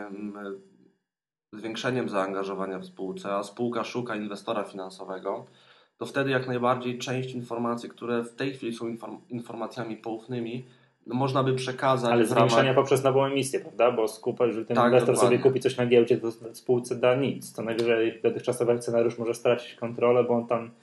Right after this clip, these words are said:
Speaker 1: Dokładnie tak.
Speaker 2: de
Speaker 1: No,
Speaker 2: facto nie-,
Speaker 1: pocieszające
Speaker 2: niewie-, niewiele
Speaker 1: jest
Speaker 2: ma tych
Speaker 1: to,
Speaker 2: akcji.
Speaker 1: pocieszające jest to, że walne musi skończyć się jeszcze w kwietniu, to znaczy końcówka walnego musi zacząć się jeszcze w kwietniu. Następne posiedzenie mamy zaplanowane na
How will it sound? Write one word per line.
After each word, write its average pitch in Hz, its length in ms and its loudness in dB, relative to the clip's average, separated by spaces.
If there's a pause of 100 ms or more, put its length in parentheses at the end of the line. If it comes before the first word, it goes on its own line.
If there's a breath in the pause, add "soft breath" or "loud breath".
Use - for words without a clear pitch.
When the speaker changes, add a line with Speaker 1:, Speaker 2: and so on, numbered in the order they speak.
(160 soft breath)
Speaker 1:
Dokładnie 127 520 0
tak. - 300 -4
Speaker 2:
de 127 60 -8
Speaker 1:
No, 127 100 4
Speaker 2:
facto 123 260 4
nie-, 120 60 6
Speaker 1:
pocieszające 135 460 10
Speaker 2:
niewie-, 147 160 8
niewiele 156 200 12
Speaker 1:
jest 147 120 10
Speaker 2:
ma 139 140 6
tych 139 140 2
Speaker 1:
to, 151 220 8
Speaker 2:
akcji. 180 280 -8
Speaker 1:
pocieszające 139 600 -4
jest 131 160 0
to, 135 60 -4
że 131 180 -6
walne 131 400 4
musi 120 260 -8
skończyć 117 540 -6
się 110 260 -8
jeszcze 107 480 -8
w 98 220 -12
kwietniu, 120 520 -8
to 127 60 -6
znaczy 120 240 -10
końcówka 135 520 0
walnego 101 360 -2
musi 107 280 -10
zacząć 98 400 0
się 98 100 -8
jeszcze 92 240 -8
w - 100 -20
kwietniu. 135 380 -8 (400 loud breath)
Następne 123 480 -2
posiedzenie 120 680 -2 (320 soft breath)
mamy 120 260 2
zaplanowane 113 800 -2
na 107 400 -2